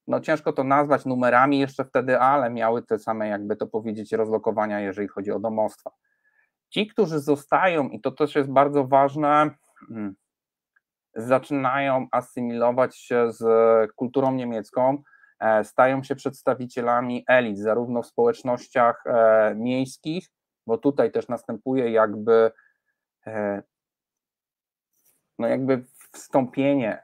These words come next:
e, w kręgi już tego mieszczaństwa, rodzącego się pruskiego mieszczaństwa. E, te przejawy tej asymilacji to nie tylko jest jakby język już, który całkowicie w nabożeństwach jest języ-, językiem,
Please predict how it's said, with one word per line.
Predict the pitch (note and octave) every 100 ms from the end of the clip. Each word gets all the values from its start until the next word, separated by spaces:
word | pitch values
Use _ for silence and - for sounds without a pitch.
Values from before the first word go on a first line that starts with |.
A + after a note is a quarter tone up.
| -
e, | A2 A2 A2
w | - A2+ A2+ A2
kręgi | - A#2+ B2+ B2+
już | A2 G#2
tego | - A2
mieszczaństwa, | A2+ A#2 A2 B2 B2 - A2+
rodzącego | G#2 A2 A2+ A2
się | A2
pruskiego | A2 A2+ - A2+ A#2
mieszczaństwa. | A2+ A2 - A#2 A2 - D3 D#3+ _ _ _ _ _ -
E, | G#2+ G#2+ G#2+ G#2+ G#2+ G#2+ G#2 -
te | A2+
przejawy | - A#2+ A#2 A#2+ C3 C3+ A2+
tej | A2+
asymilacji | A#2 - B2 A#2 A#2+ -
to | A#2
nie | A#2
tylko | A#2 C3+ A#2
jest | A2
jakby | A#2 A#2+
język | A#2 B2 C3 B2 A2
już, | G#2 -
który | A2+ A2+
całkowicie | A2 A2+ A2+ A#2 B2
w | A2 A2+ A2
nabożeństwach | A2+ A2+ A#2+ A2+ B2+ B2
jest | B2 A#2
języ-, | A#2+ A#2
językiem, | B2+ A#2+ - B2